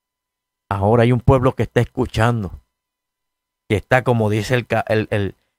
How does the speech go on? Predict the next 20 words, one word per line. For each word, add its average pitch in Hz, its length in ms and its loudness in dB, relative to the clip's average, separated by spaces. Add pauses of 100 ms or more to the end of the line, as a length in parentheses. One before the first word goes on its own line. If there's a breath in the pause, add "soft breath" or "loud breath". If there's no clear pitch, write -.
(140)
el 107 100 -2
versículo 120 720 -2 (400)
veintisiete 117 720 -2
de, 113 220 2
de 110 180 -2
Lu-, 113 200 -2
del, 107 360 0
el 104 160 -2
capítulo, 120 420 0
perdón, 113 300 2
diecisiete, 123 540 -2
del 113 120 2
ver-, 101 300 -2
el 107 200 0
capítulo 110 520 -2
diez, 117 320 -6
eh, 113 340 2
el 104 80 -2
versículo 117 560 0
veintisiete 117 680 0